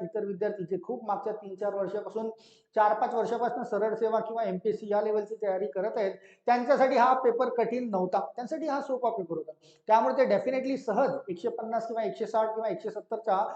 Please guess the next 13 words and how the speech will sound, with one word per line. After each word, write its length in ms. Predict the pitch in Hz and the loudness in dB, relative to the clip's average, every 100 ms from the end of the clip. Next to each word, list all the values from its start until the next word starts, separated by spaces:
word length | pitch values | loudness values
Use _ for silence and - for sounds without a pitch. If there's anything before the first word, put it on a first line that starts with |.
| - - | -12 -20
स्कोअर 360 | - 214 226 | 2 4 6
करू 440 | 226 202 220 269 - - - | 4 2 2 0 -6 -8 -4
शकतात. 360 | 185 - 175 - - _ - | -4 -2 -4 -4 -14 _ -4
आणि 140 | 185 | -4
जर 220 | 147 214 240 | 0 2 2
तुम्ही 360 | 233 214 247 143 - | 0 0 -2 -4 -6
त्यांच्या 320 | 180 180 214 | -6 -2 -2
खूप 160 | - 214 | -2 -4
मागे 320 | 175 170 190 | -2 0 2
असाल 360 | 233 233 185 156 | 2 2 0 0
तर 260 | 180 190 | -2 -2
कट 240 | 165 - 170 | -2 -4 -2
ऑफमध्ये 560 | 190 196 202 175 175 | -2 -2 -2 0 -2